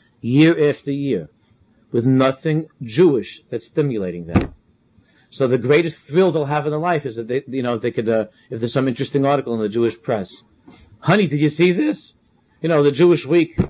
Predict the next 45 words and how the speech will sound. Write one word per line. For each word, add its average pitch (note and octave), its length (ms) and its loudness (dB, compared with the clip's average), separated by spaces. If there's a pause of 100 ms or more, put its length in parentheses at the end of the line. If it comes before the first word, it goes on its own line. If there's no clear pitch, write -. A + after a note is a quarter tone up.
(100)
this F3 160 -2
is E3 120 -2
the, E3 160 0
this F3 200 0
is E3 120 -2
the D3+ 80 2
Jewish F3+ 500 2
thrill F3+ 300 0
that D#3 120 0
they D3+ 140 0
get." D3 260 -2 (1400)
<clears throat> F#3 360 4
Or E3+ 120 4
if C#3 60 -2
there's C#3 160 0
some, D#3+ 240 2
you D#3 60 0
know, D3+ 280 2
there's, C3 240 -6 (200)
there's C3+ 160 -4
some, D3+ 280 0 (240)
something E3+ 380 -2
exciting E3+ 560 0
in E3 100 -2
the D#3+ 80 -2
news, E3 300 4
or A#2 80 -6
something D#3 380 -4
that C#3+ 120 -4
came, D3+ 160 -2
you D3 200 -2
know, C3+ 100 0
something, E3 440 -2 (260)
a B2+ 100 0
Jewish F3 320 4
movie E3+ 400 4
that B2 160 -6
came G#2+ 200 -12
out. F#2+ 220 -2
That's C#4+ 300 -4
taka - 300 -10
stimulating. D3 720 0 (760)
That's G#3+ 200 0
something C3 280 -4
exciting, C#3 640 -2